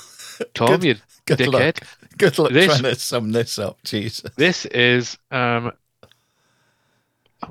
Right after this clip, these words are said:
Speaker 2: I mean, I've just Googled it just to get the date it was released. So it was released in, um, uh, on the twenty-third of August, nineteen eighty-six.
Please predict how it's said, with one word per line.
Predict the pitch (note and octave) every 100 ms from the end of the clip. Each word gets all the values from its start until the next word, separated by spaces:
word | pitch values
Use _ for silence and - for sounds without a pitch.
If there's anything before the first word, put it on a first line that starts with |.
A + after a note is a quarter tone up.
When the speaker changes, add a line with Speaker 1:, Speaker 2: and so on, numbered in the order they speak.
| - _ -
Speaker 2:
I |
mean, | E3 D#3+
I've | E3
just | F#3 A3+
Googled | - G3 G3 E3+
it | B2
just | G#2+ D3
to | -
get | C#3+
the | B2
date | - C#3 A2+
it |
was | C3 A#2+
released. | B2 C#3 A2+
So | A#2+
it |
was | B2+
released | D3 F#3 - C#3+
in, | B2+ C3
um, | B2 B2 A#2+ A#2+ _ - - _ _ _ -
uh, | B2 A#2+ A#2 A2+ A#2 - -
on | C3
the |
twenty-third | B2+ A#2 C3
of | A#2
August, | B2+ A#2 -
nineteen | A#2 A#2+
eighty-six. | A2+ A#2 B2+ - -